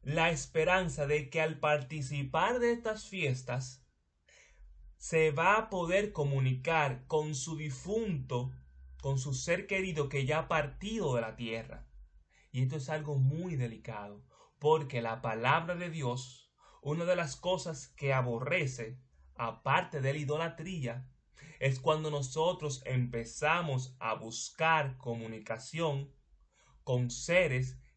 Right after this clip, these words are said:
que no están en esta tierra y no usamos al Señor. Y quiero explicar esto un poco más para que entendamos. La palabra de Dios dice que nosotros a través de Cristo es que podemos tener conexión con el reino de los cielos.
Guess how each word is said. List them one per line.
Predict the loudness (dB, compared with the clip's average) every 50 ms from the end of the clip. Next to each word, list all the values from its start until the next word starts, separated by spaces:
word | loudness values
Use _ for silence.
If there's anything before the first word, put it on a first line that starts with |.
| -10 -4
que | -2 0
no | 0 2
están | 0 0 0 -2 -2 -2 -2
en | -2 -4
esta | -4 -4 -4 -4 -6 -6
tierra | -6 -2 0 2 2 2 0 -2 -6 -8 -10 -16 _ _ -20 -12 -4
y | 0 2 2
no | 2 2
usamos | 0 0 -2 -2 -2 -2 -2 -2 -4
al | -6 -8 -10
Señor. | -10 -12 -12 -14 -16 -16 -18 -20 _ _ _ _ _ _ _ _ _ _ _
Y | -8 -8 -6
quiero | -4 -4 -4 -4 -6
explicar | -6 -8 -10 -8 -4 -2 0 0
esto | 0 -2 -2 -2
un | -4
poco | -2 -2 -4 -4 -4
más | -4 -4 -6 -8 -10 -14 -18 -18 _
para | -8 -6 -6 -6 -6
que | -8
entendamos. | -10 -10 -10 -12 -10 -10 -10 -10 -10 -10 -12 -14 -16 -20 -20 _ _ _ -20 -20 -20 -20 _ _ -20 -20 -20 -14 -2
La | 0 2 2 4
palabra | 4 4 6 6 6 4 4
de | 2 2
Dios | 0 -2 -2 -4 -4
dice | -4 -2 -2 -2 -2 -4 -6 -6 -8 -8 -14 -20 -20 -20 _ -6
que | -4 -2
nosotros | 0 0 -2 -2 -2 -2 -2 -2 -2 -6 -6 -8 -16 -12 -4
a | 0 2 2 2
través | 2 2 2 2 4 4 2 2 0 -2 -6 -10
de | -6 -2 -2 -2 -2 -2 -6
Cristo | -4 -2 -2 -2 -2 -4 -6 -6 -4 -4 -4 -4 -6 -14 -20 -18 -4 0
es | 0 0 0 0 -2
que | 0 0 0
podemos | 0 0 -2 0 0 0 -2 -2 -4
tener | -6 -6 -4 -4 -4 -4 -4
conexión | -4 -4 -2 -2 -4 -6 -8 -8 -4 -2 0 0 2 0 -2 -4 -4 -8 -16 -8
con | -4 -2 0 2
el | 2 2 2
reino | 2 2 2 2 2 0 0 0
de | 0
los | -2 -4 -4
cielos. | -4 -4 -4 -4 -6 -8 -12 -14 -18